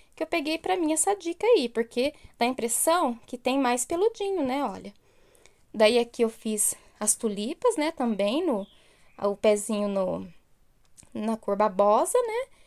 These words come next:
E então, as tulipinhas fiz no antúrio. Olha que lindo que ficou. E daí o bico aqui eu fiz no vermelho. E aqui, esse picôzinho aqui, esses pontos altos pra, pra acabar aqui na última carreira, eu fiz do... Na cor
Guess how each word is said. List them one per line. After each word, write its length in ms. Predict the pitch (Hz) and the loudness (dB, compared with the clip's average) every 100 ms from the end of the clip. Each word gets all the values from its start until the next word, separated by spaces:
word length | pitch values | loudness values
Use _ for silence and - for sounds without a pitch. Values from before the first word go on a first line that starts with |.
| _ - | _ -8
E 180 | 262 | -4
então, 220 | 254 247 240 | -2 -2 -4
as 120 | 233 | -2
tulipinhas 640 | 240 233 233 226 220 214 | -2 -2 -4 -4 -4 -4
fiz 140 | 220 | -4
no 100 | 226 | -2
antúrio. 580 | 214 220 - 196 214 508 539 - _ _ _ _ | -2 -4 -6 -6 -4 -2 -4 -6 _ _ _ _
Olha 160 | 208 240 | -8 -6
que 140 | 349 | -6
lindo 320 | 381 302 220 | -4 -4 -6
que 80 | - | -10
ficou. 420 | 226 226 - 185 - - - - _ | -12 -10 -10 -10 -14 -20 -20 -20 _
E 60 | 202 | 6
daí 220 | 214 226 | 6 6
o 60 | 202 | 0
bico 280 | 208 226 | -4 -4
aqui 200 | 214 - | -4 -4
eu 40 | 220 | -4
fiz 140 | 226 | -2
no 100 | 226 | -2
vermelho. 540 | 220 262 269 247 339 480 480 - - _ | 2 2 2 0 2 2 2 -4 -20 _
E 220 | - 247 254 | -6 0 0
aqui, 420 | 254 247 233 226 _ - - | -2 -6 -4 -6 _ -20 -14
esse 200 | 220 240 | -8 -6
picôzinho 560 | 233 220 214 208 214 208 | -8 -2 -2 0 -2 -6
aqui, 160 | 208 | -6
esses 160 | 220 - | -4 -4
pontos 340 | - 208 208 | -4 -6 -4
altos 240 | 208 202 - | -2 -2 -4
pra, 240 | - - - - _ _ _ - | -8 -8 -12 -20 _ _ _ -10
pra 100 | 208 | -2
acabar 260 | 208 190 | 0 0
aqui 120 | 202 | 0
na 80 | 208 | -4
última 200 | 202 220 | -4 -6
carreira, 460 | 226 240 254 320 339 - | -4 0 2 2 0 -2
eu 160 | 320 | -2
fiz 460 | 339 - 269 277 302 | -2 -8 -8 -6 -6
do... 340 | 302 339 339 - _ _ _ _ - - - _ - _ _ _ - - - | -4 -2 -2 -4 _ _ _ _ -20 -20 -20 _ -20 _ _ _ -20 -20 -8
Na 140 | 240 247 | -6 2
cor 180 | 269 | 2